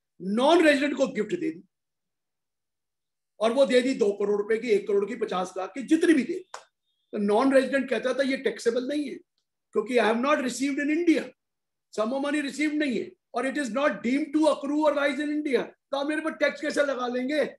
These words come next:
नॉन रेजिडेंट के ऊपर दो tax लगते हैं, दो इनकम पे टैक्स लगता है,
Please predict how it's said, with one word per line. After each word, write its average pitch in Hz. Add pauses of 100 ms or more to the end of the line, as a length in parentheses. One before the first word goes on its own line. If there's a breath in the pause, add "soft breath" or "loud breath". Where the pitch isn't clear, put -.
(120)
नॉन 240
रेजिडेंट 262
के 269
ऊपर 254
दो 262
tax 226
लगते -
हैं, 185
दो 214
इनकम 190
पे 190
टैक्स -
लगता -
है, -